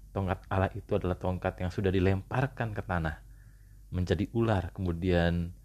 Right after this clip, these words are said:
kembali menjadi tongkat biasa lagi.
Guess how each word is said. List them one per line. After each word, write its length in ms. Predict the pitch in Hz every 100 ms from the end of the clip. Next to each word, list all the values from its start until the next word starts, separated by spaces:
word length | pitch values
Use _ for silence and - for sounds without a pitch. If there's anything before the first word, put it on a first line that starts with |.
| - - - - -
kembali 480 | 98 95 98 104 95
menjadi 320 | 90 90 92
tongkat 400 | - 87 87 87
biasa 400 | 80 80 78 82
lagi. 320 | 80 80 -